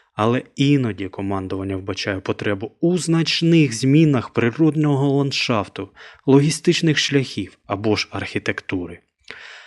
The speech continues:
Саме тоді настає час відкинути всі турботи і повеселитись по повній,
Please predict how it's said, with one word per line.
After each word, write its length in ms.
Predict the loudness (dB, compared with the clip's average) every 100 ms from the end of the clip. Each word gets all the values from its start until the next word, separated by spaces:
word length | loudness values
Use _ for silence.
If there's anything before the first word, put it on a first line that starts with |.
| _ -8
Саме 720 | -4 0 2 4 6 6 4
тоді 640 | 4 2 2 0 -4 -4
настає 560 | -4 -4 0 0 0 -2
час 320 | -4 -6 -6
відкинути 680 | -2 -4 0 2 2 2 0
всі 380 | -2 -4 -2 0
турботи 580 | 2 0 0 -2 -2
і 60 | -6
повеселитись 720 | -2 -4 -2 -2 -2 -4 -8
по 160 | -10 -10
повній, 460 | -8 -8 -10 -20